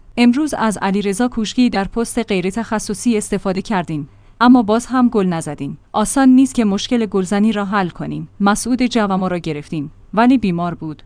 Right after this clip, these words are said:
او دو روز آخر منتهی به بازی را با تیم تمرین نکرد. چالش‌های ما بیشتر شده است. محمد حسین مرادمند، روز به چشمی، زبیر نیک نفس و مصدوم هستند.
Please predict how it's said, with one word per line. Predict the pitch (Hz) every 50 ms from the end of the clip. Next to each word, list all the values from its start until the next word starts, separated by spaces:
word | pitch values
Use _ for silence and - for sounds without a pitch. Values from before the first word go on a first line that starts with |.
| - -
او | - 240 262
دو | 247 269 294
روز | 294 302 294 -
آخر | 285 254 - 226 226 - - 269 269 269
منتهی | 247 240 226 214 202 240 233 233 254 262
به | 214 202
بازی | 165 185 180 180 170 - 233
را | 226 220 202
با | 175 185 180
تیم | 185 - 233 214 196
تمرین | - 240 233 202 185 170 214 214 214 226
نکرد. | 202 190 - 165 135 131 - - -
چالش‌های | - - 302 285 277 285 - - 277 277 240 240
ما | 226 208 202 208
بیشتر | 196 202 202 185 - - 240 214
شده | 190 - 190 151 147
است. | 147 - 160 - - - - -
محمد | - 208 208 202 208 214 196 196 196 202
حسین | - 233 220 - - 233 233 240 254
مرادمند، | 240 226 190 170 165 165 - 196 202 214 214 202 - _ - -
روز | - 226 226 185 -
به | 226 226
چشمی، | - - 202 180 - - 214 220 247 247 -
زبیر | - 175 196 202 180 160 190 190 185
نیک | 185 202 214 220 -
نفس | 233 220 202 - 202 185 - -
و | 160 151 151 - - _ _ _ -
مصدوم | 196 208 214 - - - 247 226
هستند. | 185 202 170 - - - 165 139 139 -